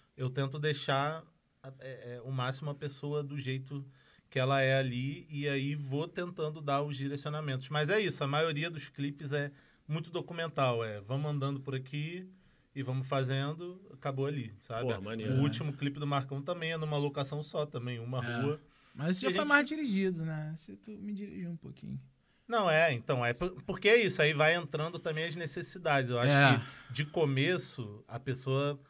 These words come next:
Speaker 1: co-, a maioria dos artistas, pô, quer se mostrar, quer mostrar seu
Speaker 3: Sim, tá
Speaker 1: performance
Speaker 3: muito
Speaker 1: e tal, não sei o
Speaker 3: espontâneo.
Speaker 1: quê. A gente já teve um pensamento até mais minimalista, né? De,
Speaker 3: É.
Speaker 1: tipo,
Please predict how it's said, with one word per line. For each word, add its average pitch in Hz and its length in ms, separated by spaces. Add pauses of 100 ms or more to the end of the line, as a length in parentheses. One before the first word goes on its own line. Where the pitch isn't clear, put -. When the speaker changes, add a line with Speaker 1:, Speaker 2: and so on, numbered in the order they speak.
(300)
Speaker 1:
co-, 143 180 (160)
a 127 140
maioria 139 340
dos 156 140
artistas, 147 420
pô, 190 120
quer 139 140
se 156 120
mostrar, 185 560
quer 147 80
mostrar 135 260
seu 175 120
Speaker 3:
Sim, 170 80
tá 156 60
Speaker 1:
performance 160 320
Speaker 3:
muito - 200
Speaker 1:
e - 20
tal, 202 120
não 185 140
sei 160 80
o 156 40
Speaker 3:
espontâneo. 143 320
Speaker 1:
quê. - 40 (480)
A 180 180
gente 175 300
já 202 300
teve 190 380
um 202 260
pensamento 180 760
até 160 320
mais 165 200
minimalista, 170 800
né? 131 200
De, 120 80
Speaker 3:
É. 117 180
Speaker 1:
tipo, 117 160